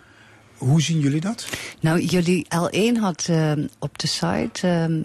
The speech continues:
Speaker 2: ehm, echt heel goed weergegeven hoe het zat. Ehm, in de gewone maatschappij overlijden twee komma één keer zoveel, eh, mensen als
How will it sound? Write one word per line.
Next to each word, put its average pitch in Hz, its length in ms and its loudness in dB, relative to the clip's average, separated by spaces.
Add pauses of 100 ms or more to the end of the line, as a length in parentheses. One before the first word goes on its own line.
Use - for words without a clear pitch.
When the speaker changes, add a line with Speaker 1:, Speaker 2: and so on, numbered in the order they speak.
(100)
Speaker 2:
ehm, 160 340 0 (580)
echt - 300 -6
heel 226 340 2
goed - 420 -4
weergegeven 185 680 0
hoe 160 120 0
het 147 140 -2
zat. - 360 -6 (720)
Ehm, 156 380 4 (400)
in 180 160 2
de 151 100 0
gewone 226 340 0
maatschappij 190 840 -2 (340)
overlijden 147 680 0
twee 208 260 -2
komma 151 300 0
één 208 220 2
keer 190 220 0
zoveel, 156 640 0 (300)
eh, 156 160 0
mensen 151 800 2 (420)
als - 520 -4